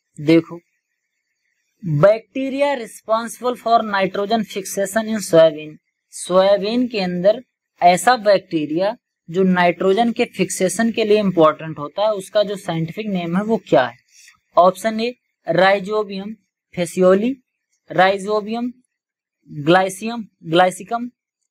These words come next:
rhizobium japonicum या लाई-, rhizobium leguminosaurum। तो इसमें से जो आपका राइट आंसर है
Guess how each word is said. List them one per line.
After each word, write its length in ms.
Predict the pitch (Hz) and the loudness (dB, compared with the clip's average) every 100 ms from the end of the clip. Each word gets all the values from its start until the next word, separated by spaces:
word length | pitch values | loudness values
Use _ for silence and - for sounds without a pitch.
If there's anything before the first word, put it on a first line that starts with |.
| _ | _
rhizobium 760 | 160 175 190 185 208 208 226 208 | 0 2 2 0 -2 -2 -4 -2
japonicum 680 | 165 156 180 196 196 220 226 _ _ _ _ 170 | -2 -2 -4 -8 -10 -14 -14 _ _ _ _ 0
या 140 | 185 | 2
लाई-, 400 | 175 180 185 185 - | 4 4 2 -4 -4
rhizobium 720 | 175 185 180 175 165 190 240 269 _ _ _ 160 | 0 2 2 -2 -2 -6 -8 -10 _ _ _ -2
leguminosaurum। 1700 | 170 185 196 208 220 185 190 262 - _ _ - - 151 139 139 135 _ _ - | 4 4 4 2 0 0 2 0 -4 _ _ -18 0 2 2 -2 -6 _ _ 0
तो 60 | |
इसमें 300 | 180 180 226 | 0 2 0
से 140 | 226 226 | 0 4
जो 120 | 220 | 4
आपका 300 | 202 190 214 | 4 2 0
राइट 320 | 175 196 214 | 2 2 0
आंसर 320 | 180 156 151 135 | -6 -8 -12 -10
है 240 | 160 | -10